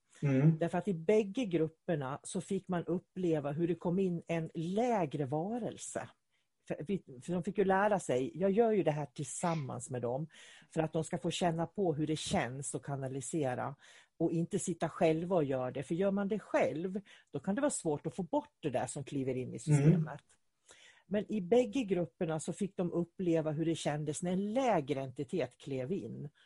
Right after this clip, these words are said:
Speaker 2: Så det blev liksom en sån här aha-upplevelse och en medvetenhet.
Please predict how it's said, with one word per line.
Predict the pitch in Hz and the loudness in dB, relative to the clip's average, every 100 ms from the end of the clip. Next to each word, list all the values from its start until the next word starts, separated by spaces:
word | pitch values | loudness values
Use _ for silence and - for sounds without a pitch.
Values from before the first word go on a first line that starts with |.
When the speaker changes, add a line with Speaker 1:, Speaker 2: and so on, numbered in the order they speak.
| _ _ - | _ _ -8
Speaker 2:
Så | 196 | -2
det | 233 | 0
blev | 190 214 196 165 | 0 2 0 0
liksom | 165 175 | -4 -4
en | 165 | -4
sån | 147 151 | -4 -4
här | 151 143 - - | -4 -4 -8 -8
aha-upplevelse | 156 - 180 180 202 202 220 247 160 120 123 143 | -8 -4 0 0 0 -4 -4 0 0 0 -4 -4
och | |
en | 143 | -2
medvetenhet. | 156 180 190 190 190 202 196 247 - | 0 0 0 -2 -2 -2 -4 -4 -4